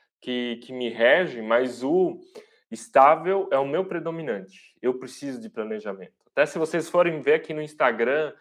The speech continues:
as nossas postagens, elas são muito organizadas, né? Sou eu que organizo tudo isso. Eu preciso disso. Meu dia é organizado. Eu começo a minha segunda-feira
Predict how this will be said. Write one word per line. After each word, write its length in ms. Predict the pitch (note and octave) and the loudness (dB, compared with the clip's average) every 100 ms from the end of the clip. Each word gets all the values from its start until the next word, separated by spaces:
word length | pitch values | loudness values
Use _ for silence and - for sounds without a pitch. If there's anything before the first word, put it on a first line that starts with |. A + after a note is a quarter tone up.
| _ _ - | _ _ -4
as 160 | A2+ | -2
nossas 360 | A#2+ C3 C#3 C3 | 0 -4 -4 -12
postagens, 880 | - B2 B2+ C3+ C3+ E3 C#3 A2+ G#2+ | -6 -6 -2 4 6 4 0 -6 0
elas 200 | A#2+ C3 | 2 2
são 120 | C#3+ | -4
muito 300 | B2+ C#3 D3 | -8 -8 -8
organizadas, 1000 | C#3 C3+ C3+ C#3+ C3 A#2 A2+ G2+ F2+ - | -6 -4 -4 -6 0 2 4 2 -8 -12
né? 160 | G#2 A2+ | -10 -10
Sou 200 | - A2+ | -4 -4
eu 80 | A#2+ | -2
que 100 | C#3 | -4
organizo 560 | B2+ B2+ A#2+ A#2 A#2 A2 | -2 -2 -4 -6 -10 -12
tudo 260 | A#2+ C#3 | -12 -8
isso. 420 | D3 - - - _ _ _ _ - | -8 -8 -16 -20 _ _ _ _ 0
Eu 200 | D3 - | 2 2
preciso 440 | F#3 - D#3 E3+ | -4 -4 -6 -6
disso. 440 | B2+ A#2 - - | -8 -10 -10 -6
Meu 200 | A#2 F3 | 0 2
dia 300 | D3+ A#2+ D#3 | 0 -2 0
é 60 | D#3 | 0
organizado. 560 | A#2+ A#2 A2 G#2 G2+ G2+ | 0 -4 -4 -4 -4 -4
Eu 40 | |
começo 400 | A#2+ A#2 D3 - | -6 -2 -2 -2
a 60 | D#3 | -4
minha 140 | D3+ | -4
segunda-feira 1000 | - B2 D3 G3+ G#3 - C#3 D3+ F#3+ | -6 -8 -2 -2 -2 -4 0 2 0